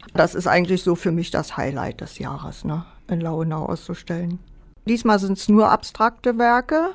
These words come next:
vierzehn. Ein bisschen farblich sortiert. Jede Wand habe ich dann gerne so ein bisschen farblich sortiert, nicht so bunt durcheinander. Und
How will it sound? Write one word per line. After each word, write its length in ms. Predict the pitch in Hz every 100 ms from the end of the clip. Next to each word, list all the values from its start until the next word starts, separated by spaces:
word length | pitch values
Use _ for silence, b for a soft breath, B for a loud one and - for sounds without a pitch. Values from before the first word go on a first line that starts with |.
| - -
vierzehn. 520 | - 208 - - - - -
Ein 80 |
bisschen 320 | 208 214 208 190
farblich 480 | 220 202 - 202
sortiert. 500 | - 175 - 277 277
Jede 240 | 226 202 202
Wand 320 | 208 214 -
habe 140 | 196
ich 100 | 208
dann 200 | - 208
gerne 320 | 196 190 202 202
so 80 |
ein 100 | 202
bisschen 240 | 190 - 196
farblich 400 | - 190 208 202
sortiert, 600 | - 190 - 277 294 294
nicht 160 | 208 -
so 100 | 202
bunt 300 | 202 196 185
durcheinander. 880 | 180 180 190 202 254 262 247 240
Und 320 | 202 196 196